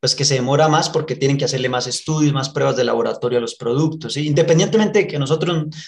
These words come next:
nos consta, y en mi caso yo lo he consumido, pues que la calidad que tiene y el desarrollo que Atomy les hace, pero el invima, pues, tiene que hacer su investigación y demás. Por experiencia propia, y se los digo, he trabajado aquí en, en Bogotá con,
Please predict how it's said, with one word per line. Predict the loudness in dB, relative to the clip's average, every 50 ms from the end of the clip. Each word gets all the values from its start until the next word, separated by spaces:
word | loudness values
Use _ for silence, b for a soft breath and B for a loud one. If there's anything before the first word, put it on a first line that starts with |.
| B
nos | -6 -4 -4 -4 0
consta, | 2 4 4 4 4 2 0 -2
y | -2 -6 -10 -14 -18 -20 -20 _ _
en | -6 -4 -4
mi | -4 -2
caso | 0 -2 -2 0
yo | -2 -2 -2
lo | -2
he | -2
consumido, | -2 -4 -4 -4 -4 -4 -4 -2 -2 -4 -6 -8 B B B B B B B B B _ _ _
pues | -8 -6 -6
que | -6 -6 -10 -10 -14 _
la | -8 -6 -6 -4
calidad | -4 -2 0 2 2 2 2
que | 0 -2
tiene | 0 2 2 2 4 4 4 2
y | 2
el | 2 0
desarrollo | 0 -2 -2 0 0 0 0 0 -2
que | 0 -2
Atomy | -2 0 0 -2 0
les | 2 2 2
hace, | 2 0 0 -2 -4 -8 -12 _ _
pero | 2 2 4 4 2 0 -2 -6 b b b b b b b b _ -10 -2
el | 0 2 2
invima, | 4 2 4 2 2 2 0 0
pues, | 0 0 -2 -2 -2
tiene | -2 0 2 2
que | 2 0
hacer | 0 0 0 -2
su | -2 -2
investigación | -2 -2 -2 -4 -2 -2 -2 -2 0 -2 -2
y | 0
demás. | 0 0 2 0 0 -2 -4 -10 _ _ _ _ _ _ _
Por | -2 0 0
experiencia | 0 0 -2 0 0 2 2 2 0 2
propia, | 2 2 4 4 2 0
y |
se | -2 -2 -4
los | -4 -4 -4
digo, | -2 -2 0 0
he | 0 0
trabajado | 2 2 2 2 2 2 0 -2 -2 0 0 0 0
aquí | -2 -2 -4 -6 -6
en, | -6 -8 -10 -12
en | -12 -10 -10
Bogotá | -6 -6 -6 -4 -2 -2 -2 -2
con, | -2 -4 -6